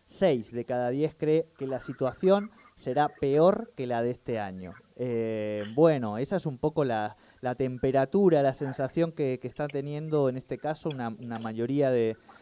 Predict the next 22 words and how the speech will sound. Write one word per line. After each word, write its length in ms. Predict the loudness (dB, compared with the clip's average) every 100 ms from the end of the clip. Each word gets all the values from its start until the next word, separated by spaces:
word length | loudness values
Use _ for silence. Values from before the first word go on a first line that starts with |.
| -10
de 140 | -2
los 180 | 0 0
empresarios, 720 | -2 -4 -2 4 4 4 0
¿no? 180 | -2 -2
Y 140 | 0 0
eso 200 | 0 0
obviamente 640 | 0 -2 -4 -6 -2 0
las 180 | 0 -4
expectativas 760 | -6 -6 -4 -2 2 2 0
impacta 400 | -4 -6 -6 -4
también 600 | -6 -6 -2 2 2 0 -6
en 240 | -10 -4
cuál 220 | -2 -2
sea 260 | -2 -4 -4
su, 420 | -4 -4 -4 -4
su 120 | -8
modelo 320 | -6 -2 0 -2
de 60 |
inversión 640 | -2 -4 -6 -4 2 2 2
y 60 |
de 120 | -2 -4
negocio. 480 | 0 0 0 -8